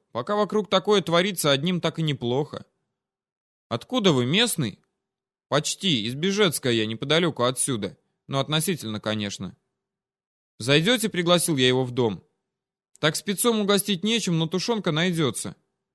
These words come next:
«Тушёнка у всех сейчас найдётся», сказала Дина. «Я картошку поставлю вариться. Не против? Тогда и тушёнки можно».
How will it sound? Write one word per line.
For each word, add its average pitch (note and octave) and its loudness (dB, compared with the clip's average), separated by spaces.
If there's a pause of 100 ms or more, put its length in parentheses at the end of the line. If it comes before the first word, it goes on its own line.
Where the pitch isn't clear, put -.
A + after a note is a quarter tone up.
(680)
«Тушёнка A3+ -2
у G3 6
всех A3 0
сейчас D3+ 0
найдётся», A#2+ -2
сказала A2+ -2
Дина. G#2 -6 (480)
«Я E3+ -2
картошку G#3+ 0
поставлю A#2 0
вариться. A2 0
Не C#3 -6
против? G#3+ -2 (360)
Тогда C3+ 0
и A3 2
тушёнки C3 -4
можно». G#2 -6